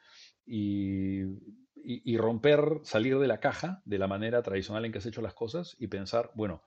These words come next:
¿y qué más viene adelante? ¿Cómo tomo todo eso nuevo que hay y lo incorporo dentro de la manera en que hoy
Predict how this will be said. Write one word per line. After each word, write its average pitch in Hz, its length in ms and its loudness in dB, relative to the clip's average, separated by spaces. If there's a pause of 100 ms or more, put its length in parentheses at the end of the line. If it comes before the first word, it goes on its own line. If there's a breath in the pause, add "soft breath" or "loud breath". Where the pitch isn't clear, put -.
(420 soft breath)
¿y 107 100 -6
qué 120 140 0
más 117 140 0
viene 113 200 0
adelante? 110 560 0
¿Cómo 123 500 0
tomo 127 360 2
todo 117 260 0
eso 110 220 -6
nuevo 110 300 -4
que 113 100 -2
hay 117 160 2
y - 20 0
lo 101 140 0
incorporo 104 640 4
dentro 110 300 2
de 101 60 2
la 95 80 0
manera 98 280 -4
en 110 80 -4
que 95 160 -2
hoy 107 400 2